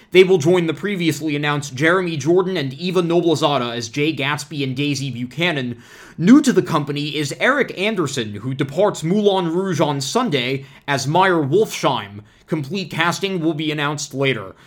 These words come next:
The Great Gatsby begins previews at the Broadway Theater March twenty-ninth before an April twenty-fifth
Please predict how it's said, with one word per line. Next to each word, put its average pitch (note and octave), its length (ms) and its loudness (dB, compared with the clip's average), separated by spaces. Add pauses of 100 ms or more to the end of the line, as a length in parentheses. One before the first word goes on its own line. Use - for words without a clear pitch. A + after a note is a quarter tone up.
(260)
The D#3 80 2
Great F3 340 2
Gatsby F3+ 480 0
begins D3+ 320 0
previews F3+ 540 -4
at D3+ 100 -2
the D3+ 60 -2
Broadway E3 460 2
Theater D#3+ 380 0
March G3 400 0
twenty-ninth F3 800 -4
before D3+ 360 -2
an C#3+ 160 -4
April F#3 340 0
twenty-fifth E3+ 800 -4